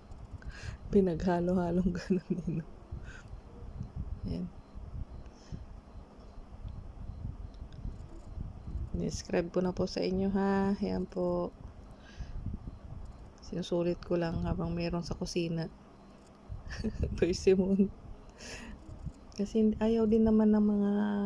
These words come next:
kanto eh, ng mga u-, umani. Bibilin nila pa, para sa mga ibang tao, pero kung kakainin nila na yung kwan, hindi sila mahilig din.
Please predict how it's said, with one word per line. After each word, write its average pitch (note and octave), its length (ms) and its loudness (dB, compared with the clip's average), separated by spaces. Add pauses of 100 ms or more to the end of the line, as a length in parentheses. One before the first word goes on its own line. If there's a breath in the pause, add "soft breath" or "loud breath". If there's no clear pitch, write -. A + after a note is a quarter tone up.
(360)
kanto G3+ 320 -2
eh, G3+ 240 0 (160)
ng G3 160 2
mga F#3+ 240 0
u-, F#3+ 160 -2 (480 loud breath)
umani. F3+ 560 2 (1400 loud breath)
Bibilin G#3+ 560 6
nila F3 320 2
pa, E3+ 240 -2
para F#3 320 -2
sa F#3 240 -4
mga F3+ 240 -2
ibang F3+ 240 -4
tao, F3 240 -2
pero F3+ 400 -2 (640 loud breath)
kung G3+ 80 0
kakainin G3 640 2
nila F3+ 240 0
na F3+ 80 0
yung F3 640 -2 (160)
kwan, F3 320 -4 (560)
hindi G3 80 2
sila G3+ 240 4
mahilig F#3+ 480 0
din. F3+ 200 0